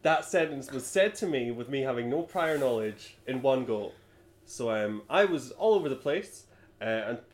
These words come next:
pretty sure the next few sentences out my mouth would have just been general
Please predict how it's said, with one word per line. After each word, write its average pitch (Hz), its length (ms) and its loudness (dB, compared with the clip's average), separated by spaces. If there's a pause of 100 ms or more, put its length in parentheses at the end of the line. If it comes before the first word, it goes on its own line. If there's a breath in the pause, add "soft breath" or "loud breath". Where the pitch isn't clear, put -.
(160)
pretty 190 220 0
sure 165 220 -2
the 139 100 0
next 180 300 -2
few 151 180 -8
sentences 143 500 -4
out 147 140 0
my 139 100 2
mouth 156 320 -2 (120)
would 135 100 -10
have 127 140 -4
just 180 260 -6
been 120 320 -2 (140)
general 143 460 -6